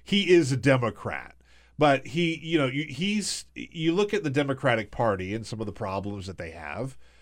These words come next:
um, and there, then there are many problems within the Democratic Party, and, and Bernie hasn't tied himself to that. My other thing is, okay, fair enough. Bernie isn't a Democrat. What would you rather him do? Run as an independent?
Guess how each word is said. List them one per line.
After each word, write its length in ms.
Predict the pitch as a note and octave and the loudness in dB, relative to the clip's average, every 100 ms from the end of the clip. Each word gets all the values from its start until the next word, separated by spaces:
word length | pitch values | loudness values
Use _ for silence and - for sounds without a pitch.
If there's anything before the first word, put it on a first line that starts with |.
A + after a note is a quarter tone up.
| - - - | -20 -20 -8
um, 580 | G#2 F#2+ F#2+ F#2 F#2 - - | -2 0 0 -4 -8 -14 -8
and 140 | A2 | -4
there, 180 | G#2+ G#2 | -2 -2
then 200 | F#2 G2 | -4 -8
there 180 | G2 G2 | -4 2
are 80 | A#2 | 4
many 480 | B2 C#3+ C3 - _ - - _ | 4 4 2 -6 _ -20 -20 _
problems 460 | A#2 E2 C#2+ C#2+ G#2 | -4 -4 -8 -12 -8
within 180 | F#2+ | -8
the 80 | E2+ | -8
Democratic 540 | D#2+ D#2 D2 D#2+ C#2+ - | -14 -16 -16 -16 -16 -16
Party, 340 | C#2+ E2+ B2+ - _ _ | -14 -12 -12 -14 _ _
and, 400 | A2+ A2+ A2+ A#2 | -6 -6 -6 -10
and 440 | - A#2+ A#2+ A#2+ - | -6 -4 -4 -8 -6
Bernie 280 | B2 B2+ C#3 | 0 2 2
hasn't 220 | C3 C#3 | 0 0
tied 200 | C#3+ C#3+ | 0 0
himself 280 | C#3+ G3 G3+ | 0 -2 0
to 100 | C3+ | -2
that. 240 | F#2+ E2+ - - - - | -4 -8 -14 -20 -8 4
My 140 | A3+ | 6
other 140 | C#4+ | 6
thing 180 | A#3+ G3 | 4 2
is, 220 | E3 C#3 - _ - - _ _ _ _ _ - | 2 0 -6 _ -20 -20 _ _ _ _ _ 2
okay, 400 | C4 G#3 F#3+ - - - - - | 4 4 2 -2 -20 -20 -20 -20
fair 540 | - - - C4+ B3+ | -18 -8 6 6 6
enough. 320 | F#3 - - | 2 0 -4
Bernie 360 | C3+ F#3 A#3+ A#3 | 4 6 6 4
isn't 260 | G3 F3 | 2 2
a 60 | E3+ | 2
Democrat. 500 | C3+ A#2 - G2+ E2+ | 2 0 -4 -8 -4
What 220 | D#3 C#4 | 4 4
would 100 | E4 | 6
you 160 | D4+ D4+ | 4 6
rather 260 | C#4 C4+ A3+ | 6 6 4
him 140 | G3+ | 4
do? 220 | F3+ F#2+ | 2 2
Run 160 | G2+ G3 | 4 4
as 140 | G#3+ | 2
an 80 | G#3+ | -2
independent? 720 | A#3 G#3+ G#3+ A#3 E4 D4+ - | -4 0 2 4 2 0 -16